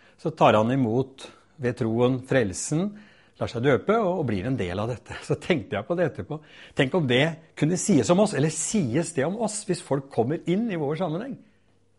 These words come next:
Dette må være Guds folk. Hvis Gud har et folk på jorda, ja, da må det se akkurat sånn ut. Hvorfor sa han det? Jo, han, han sier det etterpå at, du vet, jeg er i teatermiljøet, og der spiller man roller og sånn, men her spilte det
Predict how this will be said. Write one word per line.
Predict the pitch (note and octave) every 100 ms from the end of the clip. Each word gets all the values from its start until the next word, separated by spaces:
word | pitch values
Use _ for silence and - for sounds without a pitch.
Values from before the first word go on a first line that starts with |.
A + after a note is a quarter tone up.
| _
Dette | - - _ - D#3 _ -
må | A#2+
være | A#2+ F#2+ G2+
Guds | A2 -
folk. | - - _ _ _ _ _
Hvis | E3 D#3+ B2+
Gud | A2 E3 G#3+
har | E3+
et | F#3
folk | - C#3+ C#3
på | D#3+
jorda, | A#2+ F3+ - _ _ _ _ _
ja, | A#2
da | A2+ G2+
må | G2
det | A#2+
se | - A#2 -
akkurat | - - - C3 A2 -
sånn | G#2+
ut. | - _ _ _ _ - -
Hvorfor | D3 A#3+
sa | - C3+ E3
han | F#3
det? | G3
Jo, | G3
han, | G#3+ -
han | G3+
sier | - F#3+
det | G3 E3+
etterpå | C#3 F3
at, | F3+ - - - _ -
du | D#3
vet, | D#3+
jeg | C#3
er | E3+ C3+
i | C3
teatermiljøet, | D3 B2 C3+ D#3 E3 F3+
og |
der | D#3 -
spiller | - A2+ B2+ C#3+
man | D3+ D#3 D3+
roller | F3 F3 D3+ E3 F3+
og | D#3+
sånn, | F#3+ G3 G3
men | E3 -
her | A#3 G#3+ G3+
spilte | - G3+ F#3 G3+
det | D3 D3+